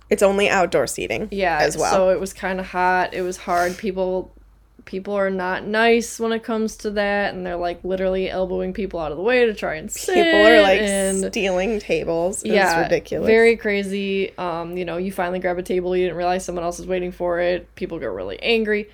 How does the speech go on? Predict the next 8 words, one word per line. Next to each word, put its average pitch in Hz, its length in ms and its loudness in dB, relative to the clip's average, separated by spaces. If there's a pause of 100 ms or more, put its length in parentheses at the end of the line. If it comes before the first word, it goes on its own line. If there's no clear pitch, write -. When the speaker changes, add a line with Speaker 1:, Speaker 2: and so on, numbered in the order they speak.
(380)
Speaker 2:
That 202 360 4
all 185 320 4
aside, 175 600 -4 (280)
the 185 120 -6
food 202 640 -4 (320)
was 180 220 -6
so 196 540 0
good 185 460 -6